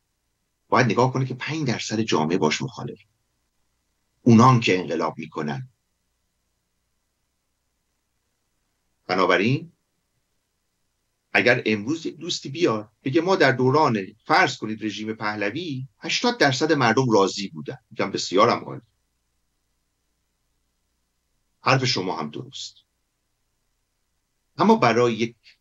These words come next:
شخصی که به انقلاب ها نگاه می‌کنه، همون بیست درصد خطرناکه، وگرنه اونا که دنبال کار خودشون،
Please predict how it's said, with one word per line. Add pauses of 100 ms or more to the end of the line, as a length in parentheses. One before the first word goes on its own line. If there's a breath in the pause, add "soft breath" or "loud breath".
شخصی
که
به
انقلاب
ها
نگاه
می‌کنه، (1040)
همون
بیست
درصد
خطرناکه، (960)
وگرنه
اونا
که
دنبال
کار
خودشون،